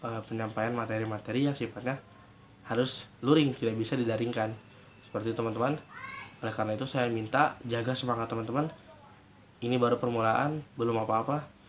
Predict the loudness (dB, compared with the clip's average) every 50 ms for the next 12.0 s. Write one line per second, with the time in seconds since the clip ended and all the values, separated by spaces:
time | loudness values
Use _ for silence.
0 | -20 -20 -20 -20 -20 -18 -8 -4 -2 0 0 0 -2 -4 -4 -2 -2 -2 -2 -2
1 | -2 0 2 4 4 4 2 2 0 0 0 -2 -2 0 0 0 0 0 0 0
2 | 2 0 0 -2 -2 -4 -4 -4 -4 -4 -4 -4 -4 -4 -2 -2 -4 -4 -8 -12
3 | -18 -20 -20 -20 -20 -20 -10 -4 -2 -2 0 2 2 2 4 4 4 2 0 -2
4 | -2 -2 -2 0 2 4 4 4 4 4 0 -2 -2 0 -2 -2 -2 -2 -2 -4
5 | -2 -4 -4 -4 -4 -4 -2 0 0 0 0 -2 -4 -10 -20 -20 -20 -20 -20 -20
6 | -10 -6 -6 -2 2 4 4 4 4 2 2 0 2 2 0 0 0 -4 -6 -6
7 | -6 -2 0 0 0 0 -2 -6 -8 -8 -8 -8 -8 -4 -4 -4 -6 -6 -10 -12
8 | -12 -10 -10 -10 -10 -10 -12 -14 -16 -16 -16 -14 -14 -14 -14 -12 -14 -14 -10 -6
9 | -4 -2 0 0 2 2 2 2 0 0 2 2 2 2 2 2 2 2 2 4
10 | 4 2 6 6 6 6 6 4 2 2 2 2 0 0 0 0 0 0 0 0
11 | 0 0 2 2 0 0 -2 -4 -6 -6 -6 -6 -6 -6 -6 0 2 2 2